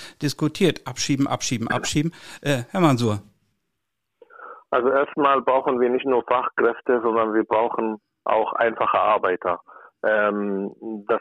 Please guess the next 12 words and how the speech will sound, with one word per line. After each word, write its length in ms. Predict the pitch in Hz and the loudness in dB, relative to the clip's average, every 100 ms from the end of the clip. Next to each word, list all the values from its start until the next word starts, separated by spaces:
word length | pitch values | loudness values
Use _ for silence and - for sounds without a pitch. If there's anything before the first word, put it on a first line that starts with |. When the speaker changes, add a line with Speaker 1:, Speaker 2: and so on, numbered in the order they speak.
| - | 2
Speaker 2:
heißt, 320 | 120 120 - - 107 | 2 2 -2 -6 2
wir 220 | 117 107 - _ - | 4 2 0 _ -2
brauchen 400 | 113 123 - 117 | 2 2 0 0
unterschiedliche 800 | 117 127 117 - 117 110 - 107 | 0 2 0 0 -2 0 0 0
Menschen 380 | 104 120 - 113 | 0 -2 -2 -2
mit 160 | - | 0
unterschiedlichen 680 | 110 113 110 117 107 104 110 - | -2 0 0 0 -2 -2 -2 0
Kompetenzen, 760 | 101 98 - 98 101 - 98 | -2 -2 -2 -2 -2 -8 -4
die 140 | 98 | -2
nach 200 | 92 87 | 0 0
Deutschland 460 | - 90 - 87 - | 0 0 0 -4 -2
kommen. 300 | - 85 | -2 -2